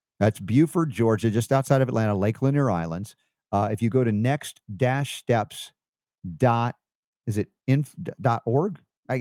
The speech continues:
now I don't have it in front of me. I lost it. Super Don, I lost Super Don. Is he having to run out and, and, uh, shut down his neighbor's, uh, car or something? Let me see if I can go to the, uh, upcoming events tab and see it myself, so I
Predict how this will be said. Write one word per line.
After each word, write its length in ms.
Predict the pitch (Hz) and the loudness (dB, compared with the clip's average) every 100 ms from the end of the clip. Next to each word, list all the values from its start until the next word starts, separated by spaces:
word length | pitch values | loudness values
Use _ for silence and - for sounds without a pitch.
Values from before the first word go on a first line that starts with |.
| 113 | -2
now 160 | 123 | -4
I 60 | 120 | -2
don't 160 | 120 110 | -2 -2
have 160 | 117 | -4
it 40 | 113 | -6
in 60 | |
front 240 | - 120 107 | 0 0 2
of 40 | |
me. 140 | 80 | -2
I 60 | 76 | -4
lost 340 | 87 107 - | -4 -4 -6
it. 140 | - - | -16 -8
Super 240 | 123 113 | -8 -6
Don, 200 | 98 87 | -6 -6
I 100 | 80 | -6
lost 280 | 80 90 - | -4 -4 -4
Super 220 | 110 98 | -6 -4
Don. 200 | 71 69 | -6 -6
Is 80 | 71 | -4
he 60 | 95 | -4
having 180 | 90 | -4
to 60 | 87 | -4
run 160 | 95 95 | -4 -2
out 140 | 98 | -4
and, 120 | - - | -6 -6
and, 220 | 92 80 | -4 -2
uh, 140 | 78 78 | -2 -2
shut 260 | - - | -4 -2
down 180 | 95 90 | -2 -2
his 140 | 85 | -2
neighbor's, 400 | 90 90 82 76 | -2 -2 -2 -2
uh, 140 | 82 73 | -2 -4
car 320 | - 101 95 | -2 0 2
or 80 | 78 | -2
something? 320 | 82 67 65 | -6 -6 -8
Let 420 | - _ _ _ | -10 _ _ _
me 60 | 107 | -4
see 120 | 110 | -2
if 100 | 87 | 0
I 100 | 90 | -2
can 120 | 80 | 0
go 140 | 90 90 | 0 0
to 160 | - | -2
the, 300 | 78 82 78 | -2 -2 0
uh, 100 | 69 - _ _ | -2 -6 _ _
upcoming 360 | 101 - 90 87 | -4 -2 -2 0
events 320 | 82 87 - | 0 -2 -4
tab 240 | 107 90 | -4 -2
and 80 | 80 | -4
see 180 | - 107 | 0 0
it 80 | - | 0
myself, 480 | 147 - 165 117 - | -2 2 2 2 -2
so 160 | - | -2
I 200 | 82 82 | 0 -2